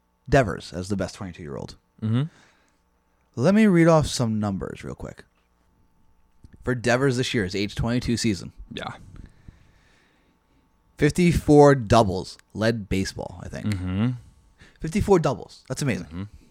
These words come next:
Speaker 1: I don't care who you are. He had two hundred hits, two oh one.
Speaker 2: Yeah. That lead the nat-, uh, the
Speaker 1: No.
Speaker 2: American League? No?
Speaker 1: Nope.
Speaker 2: Oh, wow.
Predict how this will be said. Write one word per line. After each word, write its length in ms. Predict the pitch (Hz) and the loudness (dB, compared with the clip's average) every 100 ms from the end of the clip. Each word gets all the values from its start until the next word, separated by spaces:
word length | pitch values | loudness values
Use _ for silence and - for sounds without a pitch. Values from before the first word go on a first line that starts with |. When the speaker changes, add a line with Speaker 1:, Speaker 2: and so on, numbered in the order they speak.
| _ 147 | _ -4
Speaker 1:
I 40 | |
don't 60 | 143 | -2
care 120 | 110 | 0
who 140 | 139 | 2
you 140 | 113 90 | 2 0
are. 60 | - | -4
He 80 | |
had 140 | 135 - | -4 -2
two 200 | - 277 | 0 4
hundred 260 | 277 254 | 6 6
hits, 380 | 247 247 - - | 4 4 0 -14
two 180 | - 196 | 0 2
oh 60 | 180 | 4
one. 200 | 120 90 - | 2 -4 -8
Speaker 2:
Yeah. 220 | 95 82 - _ _ _ _ _ - - - - _ _ _ _ - | -6 -6 -8 _ _ _ _ _ -16 -16 -16 -20 _ _ _ _ -6
That 180 | 127 | -4
lead 180 | 151 165 | -2 -4
the 80 | 156 | -4
nat-, 300 | 160 160 - | -4 -6 -6
uh, 260 | 143 139 139 | -4 -2 -4
the 280 | 139 135 | -4 -4
Speaker 1:
No. 60 | 131 | -4
Speaker 2:
American 320 | - 143 143 | -4 -4 -4
League? 240 | 156 170 - _ _ | -6 -6 -10 _ _
No? 160 | - 165 _ _ _ - | -4 -4 _ _ _ -10
Speaker 1:
Nope. 120 | 156 _ _ _ _ _ _ _ _ _ _ | -10 _ _ _ _ _ _ _ _ _ _
Speaker 2:
Oh, 160 | 117 98 _ | -18 -18 _
wow. 220 | 98 98 | -10 -10